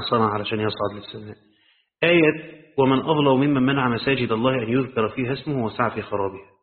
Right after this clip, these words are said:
آه، وهذه الآية في طائفة من السلف وطائفة من المفسرين على أن هذه الآية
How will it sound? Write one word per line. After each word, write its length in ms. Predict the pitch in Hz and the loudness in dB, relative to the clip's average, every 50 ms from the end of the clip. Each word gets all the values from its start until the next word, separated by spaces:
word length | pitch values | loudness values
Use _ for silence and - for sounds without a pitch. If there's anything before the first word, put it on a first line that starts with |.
| _ _ _ _ _ _ _ _ _ _ _ _ _ _ _ _ _ _ _ _ _ _ _ _ _ _ _ _ _ _ _ _ _ _ _ _ _ _ _ _ _ _ _ _ | _ _ _ _ _ _ _ _ _ _ _ _ _ _ _ _ _ _ _ _ _ _ _ _ _ _ _ _ _ _ _ _ _ _ _ _ _ _ _ _ _ _ _ _
آه، 400 | 120 113 110 107 104 104 104 101 | -2 -2 0 0 0 0 -2 -2
وهذه 580 | 101 104 104 107 110 104 120 131 131 127 131 117 | -2 -2 0 0 2 2 2 2 2 2 2 2
الآية 680 | 113 110 123 139 143 147 156 160 156 156 - - - - _ _ _ _ _ | 0 0 0 2 2 2 2 0 -2 -4 -10 -18 -20 -20 _ _ _ _ _
في 100 | - 147 | -8 -4
طائفة 420 | 98 - 120 113 120 151 135 135 | 0 0 0 2 2 0 -2 -2
من 140 | 120 120 113 | -4 -4 -4
السلف 380 | 113 107 - - 139 151 147 139 | -6 -4 0 2 2 2 2 0
وطائفة 340 | 120 - 113 123 131 143 135 | -2 0 -2 -2 0 0 0
من 160 | 123 120 107 | 0 0 -2
المفسرين 680 | - - 107 - - - 120 135 156 165 165 156 123 | -4 -8 -14 -14 -6 -4 -2 0 2 0 0 -2 -4
على 460 | 110 117 127 135 135 135 135 127 127 | -2 -2 0 2 2 2 2 0 0
أن 160 | 139 139 131 | 0 0 2
هذه 360 | 127 120 127 131 127 127 120 113 | 0 2 0 0 0 0 -2 -2
الآية 420 | 107 - 123 135 147 151 151 | -2 -2 0 0 2 2 2